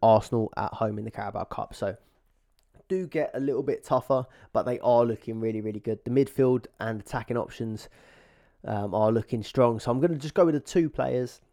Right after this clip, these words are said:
to target. And also look at the fixtures on the screen if you're on YouTube, on YouTube.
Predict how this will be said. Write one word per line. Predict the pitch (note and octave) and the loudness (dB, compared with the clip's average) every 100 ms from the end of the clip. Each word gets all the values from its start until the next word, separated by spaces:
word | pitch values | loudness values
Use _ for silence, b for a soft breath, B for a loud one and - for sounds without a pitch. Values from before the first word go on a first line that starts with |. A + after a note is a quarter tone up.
| _ _ _ _ _ _ _ - - | _ _ _ _ _ _ _ -20 -18
to | - | -2
target. | A#2 G#2+ - - | 0 0 -2 -8
And | D3 - | -2 0
also | G3 F3+ | 2 2
look | G3 | 4
at | D3+ | 0
the | |
fixtures | - C3 - C3 | 0 -2 -2 -4
on | A#2+ | -4
the | A#2 | -4
screen | - B2+ A#2+ | 0 0 0
if | A2 | -2
you're | A2+ | 0
on | |
YouTube, | A2+ A2+ - A2 G#2 - | 2 0 -2 -10 -4 0
on | A2+ | 0
YouTube. | A#2 A2 - G#2+ | 2 0 0 -4